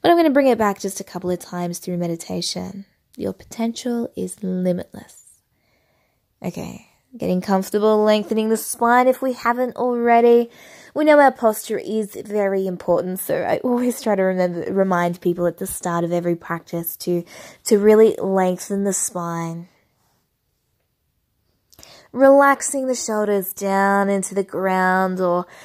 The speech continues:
back into the chair or however we're sitting. If we're sitting upright with no support, we need to use a few more muscles and, and really lift and lengthen the spine. We're just,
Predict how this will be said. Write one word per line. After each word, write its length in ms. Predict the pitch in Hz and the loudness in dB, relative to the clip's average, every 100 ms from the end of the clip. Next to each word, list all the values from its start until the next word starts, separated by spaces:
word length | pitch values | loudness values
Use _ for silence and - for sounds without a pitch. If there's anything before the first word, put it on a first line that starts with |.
| - _ - | -20 _ -8
back 360 | 202 220 208 220 | 2 2 2 -4
into 280 | 202 190 | -6 -6
the 100 | 196 | -8
chair 640 | 185 - 185 180 180 175 180 | -8 -10 -6 -4 -4 -4 -6
or 80 | 190 | -10
however 460 | - 190 185 190 | -10 -6 -4 -4
we're 100 | 196 | -6
sitting. 540 | 208 - - 208 214 226 _ _ _ _ _ _ _ _ - | -6 -8 -10 -12 -14 -18 _ _ _ _ _ _ _ _ -6
If 160 | 226 233 | 0 4
we're 140 | 226 | 4
sitting 300 | - 247 247 | 4 0 2
upright 380 | 220 233 220 202 | 0 0 0 0
with 160 | 208 | -2
no 280 | 202 196 196 | 0 0 0
support, 640 | 190 196 190 - 185 233 - | -2 -8 -8 -4 -2 -2 -2
we 100 | 196 | -2
need 240 | 185 180 | -4 -6
to 320 | - 185 180 - - - | -4 -2 -2 -6 -20 -6
use 260 | 220 226 240 | 2 2 2
a 60 | |
few 260 | 233 214 196 | -2 0 2
more 180 | 190 185 | 2 2
muscles 720 | 180 185 - 226 202 185 196 | 0 -2 -4 -2 -2 -2 -2
and, 300 | 185 175 - | -4 -4 -6
and 180 | 185 185 | -6 -2
really 280 | 185 180 | 2 2
lift 420 | 180 180 185 - 185 | 2 2 0 -2 -6
and 160 | 180 | -4
lengthen 400 | 180 175 - 175 | -4 -6 -6 -6
the 80 | 175 | -6
spine. 800 | - - 175 170 170 170 180 190 _ _ _ _ _ _ _ _ _ _ _ _ _ _ _ _ _ _ _ _ _ _ _ _ _ _ _ _ _ _ - | -8 -12 -12 -10 -10 -10 -14 -18 _ _ _ _ _ _ _ _ _ _ _ _ _ _ _ _ _ _ _ _ _ _ _ _ _ _ _ _ _ _ -6
We're 60 | |
just, 540 | 330 339 - - - | -2 -2 -4 -12 -18